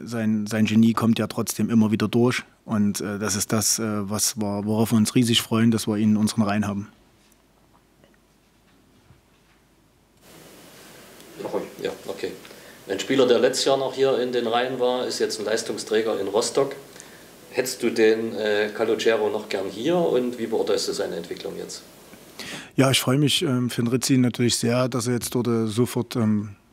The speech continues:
Speaker 1: ja, auch angekommen ist, sich auch wohlfühlt, wenn man den Zeitungsartikel glauben kann, <laughs> die da jetzt die Tage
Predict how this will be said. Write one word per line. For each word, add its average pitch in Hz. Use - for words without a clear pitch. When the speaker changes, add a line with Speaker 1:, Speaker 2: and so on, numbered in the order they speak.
Speaker 1:
ja, 101
auch 110
angekommen 127
ist, 147
sich -
auch 117
wohlfühlt, 127
wenn 123
man 120
den 113
Zeitungsartikel 120
glauben 123
kann, 127
<laughs> -
die 127
da 123
jetzt 127
die 127
Tage 120